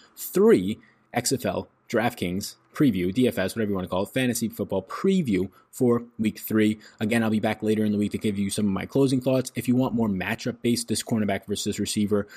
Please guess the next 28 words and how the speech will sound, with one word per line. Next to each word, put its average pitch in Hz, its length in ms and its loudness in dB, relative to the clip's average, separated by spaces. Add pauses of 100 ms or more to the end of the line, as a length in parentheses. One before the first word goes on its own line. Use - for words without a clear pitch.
(140)
I'll 107 100 0
get 104 140 0
into 101 220 -2
that. 107 320 -2
I'll 107 80 -2
get 98 120 -2
into 92 140 -6
ownership 104 340 -2
discussions, 104 520 -2
the 95 120 -2
tiers, 110 400 0
all 107 240 -2
that 101 160 -2
is 95 80 -4
on 87 120 -4
Patreon 110 560 -2
if - 120 -18
you 101 80 -2
are 92 80 -4
interested. 135 680 -2 (220)
Again, 113 240 0
check 113 200 -4
it 107 60 -2
out, 104 160 -2
linked 101 180 -4
up - 100 -8
down 92 160 -4
below. 98 240 0